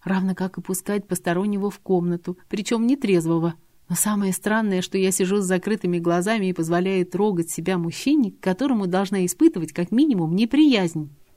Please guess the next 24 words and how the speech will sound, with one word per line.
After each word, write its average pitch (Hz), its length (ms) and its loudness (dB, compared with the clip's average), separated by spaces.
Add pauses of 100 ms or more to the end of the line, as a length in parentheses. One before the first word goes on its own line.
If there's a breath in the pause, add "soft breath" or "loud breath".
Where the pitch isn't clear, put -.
(320)
Но 190 160 4
мало 208 320 6
того, 196 280 2
что - 180 2
я 180 160 4
её 185 300 4
не 170 180 2
испытываю, 175 640 4
так 185 220 0
ещё 202 200 0
и 196 80 4
ловлю 196 320 2
себя 196 300 2
на 190 140 4
мысли, 208 280 0
что 175 180 -2
мне 190 160 0
совершенно 196 540 0
не 190 160 2
страшно 208 480 0
находиться 185 580 0
с - 140 -2
ним 226 220 4
наедине. 214 640 2